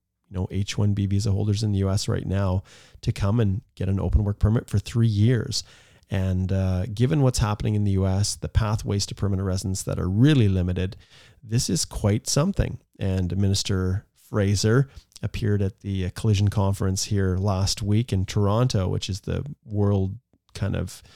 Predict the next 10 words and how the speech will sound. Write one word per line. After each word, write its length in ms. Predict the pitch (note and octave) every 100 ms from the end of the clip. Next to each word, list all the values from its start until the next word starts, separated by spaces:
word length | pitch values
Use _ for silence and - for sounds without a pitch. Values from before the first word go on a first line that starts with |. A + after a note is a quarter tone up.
| - _ -
world's 300 | G#2 G2 F#2
biggest 500 | F#2 G#2 G2+ F#2+ -
tech, 320 | - G2 - - _ _ _
uh, 240 | A2 E2+ -
conference, 640 | - F#2+ G2 F#2+ F#2+ - - - - - _ -
to 220 | - D3+ D3+
unveil 500 | C3+ A2+ C#3 G#3 D3+
this 380 | A2 G2 -
new 420 | A2+ G#2+ G#2 G2+ G#2
tech 220 | - G2+